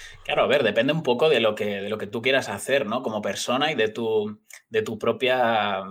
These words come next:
percepción, ¿no? Si, si tú eres un fotógrafo como súper de nicho, que le haces las cosas en químico, que tal, pues evidentemente todo lo que se hace en un ordenador está de menos.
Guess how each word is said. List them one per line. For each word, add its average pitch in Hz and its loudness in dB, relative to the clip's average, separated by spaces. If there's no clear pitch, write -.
percepción, 113 -2
¿no? 117 -6
Si, 98 -10
si - -10
tú 107 -6
eres 107 -2
un 123 -4
fotógrafo 123 0
como 110 -4
súper 120 -2
de 110 -2
nicho, 127 2
que - -6
le 123 2
haces 120 -2
las 123 -4
cosas 123 -6
en 127 -4
químico, 127 2
que 117 2
tal, 127 2
pues 117 -2
evidentemente 113 0
todo 120 2
lo 110 2
que 113 -2
se - -4
hace 120 -6
en 117 0
un 117 2
ordenador 113 2
está 113 2
de 117 6
menos. 113 -2